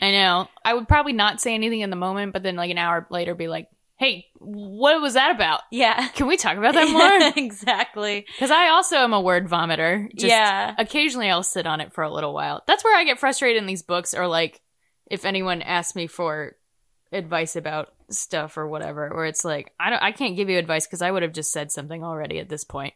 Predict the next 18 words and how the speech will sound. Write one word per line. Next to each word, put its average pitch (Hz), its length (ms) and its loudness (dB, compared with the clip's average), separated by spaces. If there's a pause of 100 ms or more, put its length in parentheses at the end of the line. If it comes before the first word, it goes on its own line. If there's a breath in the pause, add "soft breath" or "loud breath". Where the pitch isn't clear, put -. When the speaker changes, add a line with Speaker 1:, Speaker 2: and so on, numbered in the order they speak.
(140)
Speaker 2:
Exactly. 202 840 -4
Yeah. 202 560 2
Yeah. 202 500 2
I've 214 200 -2
never 214 300 -4
been 196 400 -8
known 202 280 -6
to - 100 -12
keep - 240 -12
my 196 100 -6
mouth 190 240 -10
shut 190 280 -6
a 190 60 -8
single 190 300 -12
day 190 240 -10
in 190 120 -12
my 190 140 -12
life. 190 340 -12